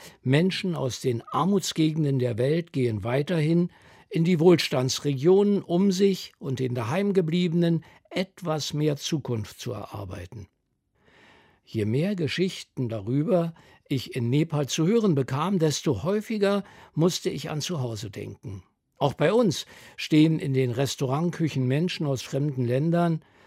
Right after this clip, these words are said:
die nicht aus Reiselust in Deutschland gelandet sind.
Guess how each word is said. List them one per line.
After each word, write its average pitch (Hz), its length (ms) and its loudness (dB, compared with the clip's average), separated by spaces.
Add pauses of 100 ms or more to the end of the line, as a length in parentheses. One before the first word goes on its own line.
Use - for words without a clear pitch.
(140)
die 175 100 6
nicht 240 340 4
aus 135 340 0
Reiselust 165 800 2
in 127 180 -4
Deutschland 113 500 -6
gelandet 98 480 -10
sind. 101 280 -12